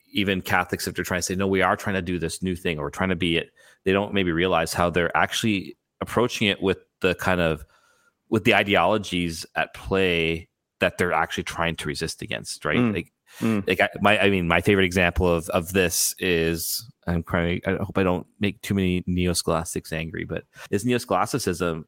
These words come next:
Speaker 1: in that it's trying to push against Kantianism and, and pure immanentism, doesn't realize that it's Kantian in its method, right? Um,
Speaker 2: Mm-hmm.
Speaker 1: and, and, and it's this idea, it's this, but because we have, if you're going to be engaging in the world,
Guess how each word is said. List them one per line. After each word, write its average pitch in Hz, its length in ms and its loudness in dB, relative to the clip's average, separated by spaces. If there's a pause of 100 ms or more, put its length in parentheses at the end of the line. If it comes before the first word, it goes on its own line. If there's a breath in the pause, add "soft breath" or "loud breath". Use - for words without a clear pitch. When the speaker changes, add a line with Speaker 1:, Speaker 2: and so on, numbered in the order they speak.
Speaker 1:
in 92 120 -2
that 90 140 2
it's 87 100 -2
trying 110 140 -2
to 107 80 -2
push - 300 -4
against 85 400 -4 (100)
Kantianism 95 720 -4 (380 soft breath)
and, 87 320 0
and 82 180 -4
pure 90 240 -2
immanentism, 87 680 -2
doesn't 92 260 -2
realize 92 340 0
that 80 80 0
it's 80 120 -6
Kantian 87 540 -4
in 73 140 -4
its - 160 -10
method, - 340 -4 (300 loud breath)
right? 80 300 0
Um, 82 340 2 (600)
Speaker 2:
Mm-hmm. 104 40 0
Speaker 1:
and, 92 360 2
and, 87 340 0
and 90 160 0
it's 90 140 -2
this 107 200 -2
idea, 101 360 2
it's 78 140 -2
this, 101 160 0
but 113 400 2
because - 340 0
we 120 180 0
have, 139 220 2 (380 loud breath)
if 123 160 0
you're 127 80 -2
going 143 380 -2
to - 200 -6
be 117 460 0 (840)
engaging 113 600 2
in 95 200 0
the 80 100 2
world, 104 540 2